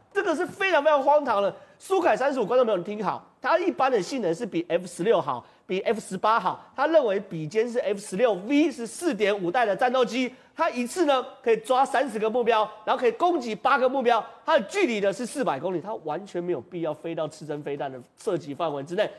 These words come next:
可偏偏有图有真相，今天看到是苏凯三十五掉下来的画面，而且掉下来之外呢，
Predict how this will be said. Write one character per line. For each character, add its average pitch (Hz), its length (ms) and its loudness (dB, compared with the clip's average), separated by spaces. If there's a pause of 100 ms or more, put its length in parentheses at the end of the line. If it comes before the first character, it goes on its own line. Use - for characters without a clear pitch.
(180)
可 233 100 2
偏 254 260 -2
偏 262 240 4 (300)
有 170 300 0
图 170 320 -4
有 156 120 0
真 151 240 -2
相， 160 160 -2 (360)
今 262 100 0
天 294 140 2
看 285 100 2
到 254 100 6
是 226 140 -2
苏 262 260 -4
凯 208 160 0
三 196 240 -2
十 180 200 -4
五 151 100 -2 (320)
掉 269 240 6
下 214 240 2
来 143 100 0
的 143 140 -4
画 180 160 2
面， 185 160 2 (240)
而 285 80 2
且 277 120 2
掉 339 280 4
下 254 140 2
来 208 100 6
之 220 220 -6
外 254 240 2
呢， 175 200 0